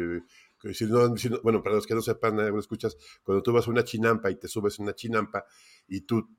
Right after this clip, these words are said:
te estás senta-, es más, me tocó un día ir a acampar ahí, es impresionante porque el,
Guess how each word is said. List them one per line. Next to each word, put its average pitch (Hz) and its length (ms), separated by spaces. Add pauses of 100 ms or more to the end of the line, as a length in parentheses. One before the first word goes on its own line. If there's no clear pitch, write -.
(180)
te 113 80
estás 127 200
senta-, 123 320
es 120 100
más, 139 120
me 113 100
tocó 117 200
un 120 60
día 120 100
ir 123 60
a 120 40
acampar 113 360
ahí, 110 280 (360)
es 104 140
impresionante 120 380
porque 101 280
el, 107 200